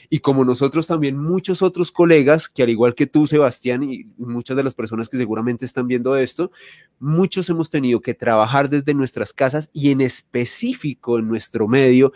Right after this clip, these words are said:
en donde por el tema de las medidas, de la, de las cuarentenas estrictas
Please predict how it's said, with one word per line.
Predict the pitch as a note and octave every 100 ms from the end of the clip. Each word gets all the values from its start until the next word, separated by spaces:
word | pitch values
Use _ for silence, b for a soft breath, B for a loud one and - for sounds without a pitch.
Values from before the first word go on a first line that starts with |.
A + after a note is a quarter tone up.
| B B
en | A#2+
donde | A#2 A2 G#2+
por | - A#2
el | G#2
tema | - A#2+ B2+
de | C3+
las | C3+ B2 -
medidas, | A#2 A#2 A#2 A2+ B2 D3+ C#3+ C#3 C#3 C#3 - b b
de | B2+ B2
la, | A#2+ A2
de | G#2+ A#2
las | A2
cuarentenas | - A2+ G#2+ A2+ B2
estrictas | C3 - C#3+ C3+ - C3+ C3 -